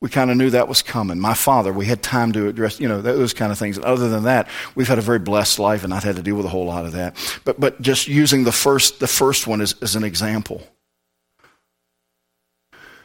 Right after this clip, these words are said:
As it became evident to us what was happening, at no point did God's goodness swoop in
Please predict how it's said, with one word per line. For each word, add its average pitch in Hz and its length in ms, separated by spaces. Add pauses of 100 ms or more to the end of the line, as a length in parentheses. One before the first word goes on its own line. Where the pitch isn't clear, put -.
(400)
As 139 160
it 147 60
became 147 280
evident 135 320
to 113 100
us 120 180
what 110 100
was 95 140
happening, 113 560 (2250)
at 120 120
no 139 200
point 151 380
did 113 120
God's 117 300
goodness 107 400
swoop 117 360
in 92 360